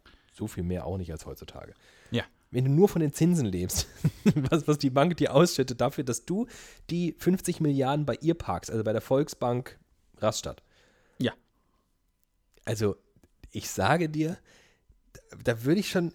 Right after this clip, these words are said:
Speaker 1: mit den Zinsen hätte ich schon nicht gewusst, was ich damit anfangen soll. So viel Geld war's.
Speaker 2: Das ist echt verrückt, ne? Oh Mann.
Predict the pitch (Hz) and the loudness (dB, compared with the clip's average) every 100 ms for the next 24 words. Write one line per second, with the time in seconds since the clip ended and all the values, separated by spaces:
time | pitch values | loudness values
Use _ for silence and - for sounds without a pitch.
0 | _ 139 151 143 139 - - 247 247 214 | _ -2 0 0 -2 -2 0 0 0 -2
1 | 214 151 151 - 190 - 160 160 - 151 | 0 2 2 0 -2 2 2 2 0 0
2 | 139 - 135 147 - 160 165 180 147 151 | 0 2 4 4 2 2 4 4 6 6
3 | 190 135 139 - 131 139 170 160 131 123 | 6 4 4 2 2 2 0 0 0 0
4 | 120 - - - - 131 - - - - | -2 -6 -4 -4 -4 -4 -8 -12 -16 -6
5 | - - 117 117 - 120 117 - 127 156 | -4 -4 -6 -12 -10 -8 -8 -4 -6 -6
6 | - - 123 127 104 101 | -10 -4 2 4 4 2